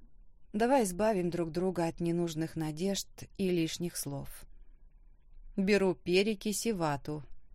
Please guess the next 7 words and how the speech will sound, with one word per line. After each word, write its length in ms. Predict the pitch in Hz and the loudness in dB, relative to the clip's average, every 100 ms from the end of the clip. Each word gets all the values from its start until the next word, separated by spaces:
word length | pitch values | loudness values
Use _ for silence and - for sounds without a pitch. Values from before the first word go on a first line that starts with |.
| - | -6
и 80 | 202 | 0
подхожу 500 | 190 - 170 160 160 | 0 2 0 0 -2
к 80 | - | -4
мужчине. 640 | 147 - - 135 135 - - - - - - - - - - - - - - - | -4 -4 -4 -4 -6 -10 -16 -20 -18 -18 -18 -18 -20 -20 -18 -16 -14 -14 -14 -12
Сажусь 420 | - 240 247 302 - | 2 4 4 2 2
напротив 520 | 170 - 170 165 156 | 0 2 0 0 -6
Фирсова, 720 | - 240 - 202 180 180 | -2 -2 0 0 0 0